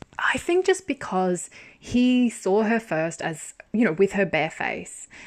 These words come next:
and he just doesn't care. And I feel like Sojun wouldn't care either.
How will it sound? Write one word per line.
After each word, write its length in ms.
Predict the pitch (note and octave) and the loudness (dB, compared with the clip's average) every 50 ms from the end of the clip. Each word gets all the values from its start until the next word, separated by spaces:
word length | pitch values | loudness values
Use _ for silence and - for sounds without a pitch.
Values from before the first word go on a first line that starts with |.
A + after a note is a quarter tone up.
| - - | -8 -4
and 200 | F#3+ F#3+ G3+ G3+ | 0 2 2 2
he 600 | F#3 - G#3 G#3+ G#3+ G#3+ G#3 G#3 G3 F#3 F#3 F#3+ - - - _ _ _ _ - | 2 4 4 4 6 6 4 4 2 0 0 -2 -6 -16 -20 _ _ _ _ -14
just 360 | - - B3 C4+ C4 - - - | -6 -2 0 0 0 -2 -6 -6
doesn't 580 | - F3+ F3+ F3+ F#3+ G#3 F#3+ F3 - - _ | -4 -2 -2 -2 -2 -4 -4 -4 -6 -10 _
care. 260 | - - E3 F3 A3 | -8 -4 0 0 2
And 120 | C4 D#4+ E4 | 2 2 2
I 60 | F4 | 0
feel 200 | E4+ - G#4 G#4+ | 2 4 4 6
like 140 | F#4 A3+ - | 6 6 4
Sojun 500 | - - A3 A3+ B3+ A#3+ B3+ A#3 G3 D#3 | 2 0 0 0 2 2 2 2 2 2
wouldn't 300 | D#3 E3+ - - - - | 0 -2 -2 -4 -8 -12
care 300 | - - F3+ F3 E3+ - - | -8 -4 -4 -2 -2 -4 -4
either. 440 | D#3 D#3+ F3 - F#3 G3 A#3 B3+ | -6 -6 -4 -4 -4 -4 -4 -4